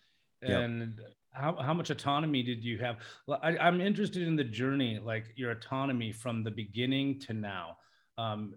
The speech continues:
Speaker 2: do you
Speaker 1: Yeah.
Speaker 2: find yourself able to teach the things you want to, or is it really strict? Um, do you find yourself having to be in control of all the classroom management,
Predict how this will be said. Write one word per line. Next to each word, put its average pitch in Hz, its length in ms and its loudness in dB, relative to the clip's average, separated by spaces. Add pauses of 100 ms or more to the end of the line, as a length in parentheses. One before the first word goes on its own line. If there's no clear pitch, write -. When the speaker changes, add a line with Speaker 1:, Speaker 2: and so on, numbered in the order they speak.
(400)
Speaker 2:
do 127 100 -4
you 143 120 2
Speaker 1:
Yeah. 117 120 2
Speaker 2:
find 143 260 2
yourself 160 420 0
able 139 260 -2
to 139 100 -4
teach 151 320 -4
the 151 60 -6
things 156 280 -2
you 151 100 -4
want 160 320 -2
to, 160 500 0
or 127 80 0
is 117 100 -2
it 107 80 -6
really 123 200 -4
strict? 165 760 -2
Um, 120 300 -6
do 110 80 -8
you 117 100 -6
find 127 200 -4
yourself 127 260 -2
having 123 240 -2
to 120 60 -6
be 123 120 0
in 120 140 -2
control 117 380 -6
of 117 100 -4
all 120 140 -2
the 110 180 -2 (320)
classroom 120 340 0
management, 156 800 -2